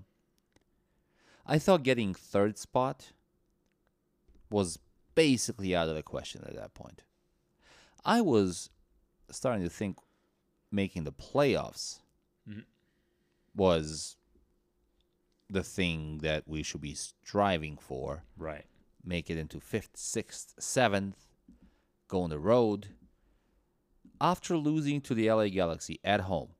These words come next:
Speaker 2: Right.
Speaker 1: I thought hosting a playoff game at Rio Tinto Stadium
Speaker 2: Wasn't, wasn't gonna happen.
Speaker 1: it was not in the cards, man. It was just not gonna happen.
Speaker 2: Yeah, it's, um, you know, for what it's worth, I don't think you're,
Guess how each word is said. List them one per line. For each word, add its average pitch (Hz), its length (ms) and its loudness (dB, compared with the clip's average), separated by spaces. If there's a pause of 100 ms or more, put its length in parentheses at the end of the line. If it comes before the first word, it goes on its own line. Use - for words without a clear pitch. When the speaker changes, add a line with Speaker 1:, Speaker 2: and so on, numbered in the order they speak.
Speaker 2:
Right. 80 180 -2
Speaker 1:
I 113 140 2
thought 92 540 0
hosting 135 880 2
a - 80 -2
playoff 113 580 0
game 98 260 -2
at 69 80 -6
Rio 92 220 -2
Tinto 90 320 -8
Stadium 104 440 -4 (1080)
Speaker 2:
Wasn't, 80 420 -10
wasn't 82 280 -8
gonna 76 120 -8
happen. 82 300 -6 (140)
Speaker 1:
it 107 80 -6
was 98 180 -2
not 104 200 2
in 107 60 -6
the 101 80 -6
cards, 120 380 -4
man. 80 220 -8
It 82 80 -6
was 90 120 -4
just 92 220 -4
not 90 140 -6
gonna 85 160 -6
happen. 110 440 -12
Speaker 2:
Yeah, 170 340 0
it's, 110 440 -2
um, 98 540 2 (760)
you 127 160 -4
know, 90 160 0
for 110 220 0
what 117 160 4
it's 95 140 0
worth, 95 200 2
I 92 80 4
don't 90 160 0
think 85 260 -4
you're, 82 480 -2